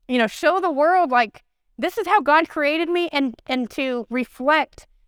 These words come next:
um, this character of, of our God. 'Cause when we're negative about, um,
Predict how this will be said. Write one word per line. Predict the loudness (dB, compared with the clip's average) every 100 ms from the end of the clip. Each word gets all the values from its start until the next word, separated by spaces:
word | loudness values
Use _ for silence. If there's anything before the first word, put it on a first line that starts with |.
| _
um, | 0 2 2
this | -2
character | 0 -2 0 2
of, | 0 0 -4
of | -2 2
our | 2
God. | 2 2
'Cause | 0 -2
when | 0
we're | 0 0 -2 -6 -2
negative | 2 2 0 -2 -2 -2
about, | -2 0 2 0 -2 -2
um, | 0 0 -2 -8